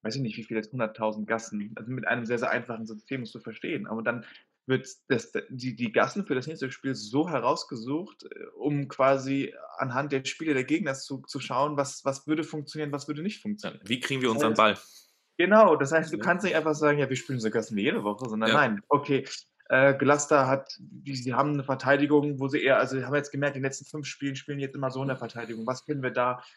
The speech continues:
Speaker 1: was können wir darauf, äh, darauf geben? Was können wir da machen? Was können wir in der Hintermannschaft machen? Wie wird da verteidigt? Haben die da irgendwie was geändert? Und das sind so diese Kleinigkeiten, die dann auch im Endeffekt dann später im Spiel dir dann, dann helfen. Aber wo willst du denn, also so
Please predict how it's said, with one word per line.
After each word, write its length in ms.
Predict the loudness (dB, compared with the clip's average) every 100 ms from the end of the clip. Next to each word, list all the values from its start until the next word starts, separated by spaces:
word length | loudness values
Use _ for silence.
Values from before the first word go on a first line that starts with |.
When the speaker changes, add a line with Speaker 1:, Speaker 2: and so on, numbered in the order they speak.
| _ _
Speaker 1:
was 140 | -10 -4
können 120 | -2
wir 60 |
darauf, 400 | 0 2 0 -2 -6
äh, 300 | -4 -4 -6 -10 -14 -2
darauf 320 | 0 0 -2
geben? 140 | -6 -6
Was 100 | -6
können 120 | -6
wir 60 |
da 60 | -4
machen? 180 | -4 -6
Was 140 | -12 -8
können 100 | -4
wir 60 |
in 40 | -2
der 60 |
Hintermannschaft 420 | -2 -2 -4 -8
machen? 220 | -8 -6 -4
Wie 120 | -2
wird 120 | 0
da 140 | 0
verteidigt? 600 | -2 -2 0 0 -4 -12 _ _ _
Haben 120 | -8 0
die 60 |
da 80 | 0
irgendwie 180 | 0 -2
was 160 | -6
geändert? 400 | -6 -4 -4 -6 -8 -20 _
Und 120 | 0
das 100 | 0
sind 80 | 2
so 80 | 0
diese 220 | -2 -6
Kleinigkeiten, 680 | -4 -2 -4 -4 -2 -2 -4
die 60 | -2
dann 140 | 0
auch 180 | -2 -4
im 80 | -4
Endeffekt 420 | -6 -6 -8 -6
dann 220 | -4 -4
später 340 | -8 -6 -2 0
im 100 | -2
Spiel 380 | -8 -4 -2 -2
dir 280 | -4 -8 -8
dann, 200 | -8 -6
dann 180 | -6 -6
helfen. 260 | -6 -6
Aber 200 | -8 -8
wo 120 | -6 -2
willst 200 | -2 -2
du 40 |
denn, 160 | -4 -4 -16 -10
also 220 | -4 -4 -6
so 580 | -12 2 4 4 0